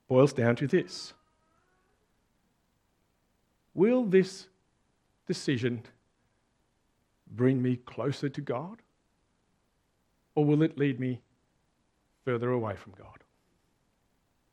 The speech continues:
Right? Is your pursuit of the gift going to lead you into, deeper into a God experiencing, God enjoying,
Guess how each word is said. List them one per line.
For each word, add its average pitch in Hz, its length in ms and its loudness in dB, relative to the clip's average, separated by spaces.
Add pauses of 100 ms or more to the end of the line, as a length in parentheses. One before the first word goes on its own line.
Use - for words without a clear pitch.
(500)
Right? 180 220 4 (1900)
Is 180 180 6
your 233 220 12
pursuit - 760 -2 (560)
of 151 180 4
the 151 80 2
gift - 760 2 (880)
going 170 240 8
to 180 120 8
lead 190 300 10
you 202 100 10
into, 165 420 6 (280)
deeper 214 640 10
into 175 520 4 (200)
a 127 60 0
God 143 340 12
experiencing, 123 840 2 (300)
God 156 340 10
enjoying, 120 640 2